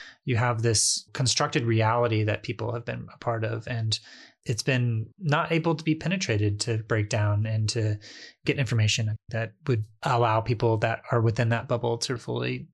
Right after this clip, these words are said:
realize the extent to which that they're being deluded by their dear leader, who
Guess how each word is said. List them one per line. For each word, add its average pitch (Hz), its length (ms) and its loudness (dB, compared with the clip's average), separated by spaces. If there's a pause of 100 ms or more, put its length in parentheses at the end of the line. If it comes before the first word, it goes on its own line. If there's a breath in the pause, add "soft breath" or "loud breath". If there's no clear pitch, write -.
realize 117 500 4
the 117 120 -2
extent 117 380 -2
to 131 100 -8
which 113 240 -6
that - 200 -8
they're 120 320 -4 (400 loud breath)
being 120 240 2
deluded 110 540 0
by 117 500 -2 (420 loud breath)
their 127 160 4
dear 117 220 4
leader, 110 520 4
who 113 260 0